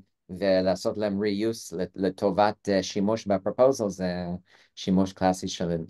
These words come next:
mediation, אז מנסים ל-, לגעת ב-, בכולם. אני חושב שה-C F R גם צריך לחשוב קצת, אולי, לת-, להתעדכן. <laughs> כי אני חושב שהשימוש ב-A I זה אחד הס-, זה פשוט, זה סקיל,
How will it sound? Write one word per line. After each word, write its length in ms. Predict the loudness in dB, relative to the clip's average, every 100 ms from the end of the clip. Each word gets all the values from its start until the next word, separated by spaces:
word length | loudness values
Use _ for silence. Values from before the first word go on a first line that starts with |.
| _ -2
mediation, 600 | 0 2 0 -2 -4 -4
אז 360 | -6 -8 -12 -20 _ _ _ _ -20 -20 _ _
מנסים 480 | 4 6 6 6 6
ל-, 220 | 6 6 6
לגעת 340 | 6 6 4 4
ב-, 520 | 4 6 6 4 2 -2
בכולם. 480 | -2 2 2 2 -2
אני 200 | -8 -6
חושב 260 | -4 -2 0
שה-C 580 | 2 2 4 8 8 6
F 40 |
R 440 | 6 6 6 4 -2 -6
גם 260 | -2 -2 -2
צריך 440 | -6 -6 -6 -2
לחשוב 500 | 0 0 4 4 4 -4
קצת, 380 | -2 -2 0 -4
אולי, 380 | 0 2 2 -4 _ _ _ _ _ _ _ _
לת-, 260 | 2 2 0 -2
להתעדכן. 680 | 0 4 2 2 4 2 2 0 -2 -2 -2 -6 -6 -16 _ _
<laughs> 720 | _ _ _ _ _ _ _
כי 120 | 2
אני 320 | 2 0 -4
חושב 160 | 0 2
שהשימוש 600 | 4 4 4 6 6 4
ב-A 540 | 4 6 6 6 6
I 40 | 4
זה 160 | 4
אחד 280 | 2 2 0
הס-, 200 | -2 -6
זה 320 | -8 -8 -8
פשוט, 260 | -4 -2 0
זה 100 | 0
סקיל, 340 | -2 2 4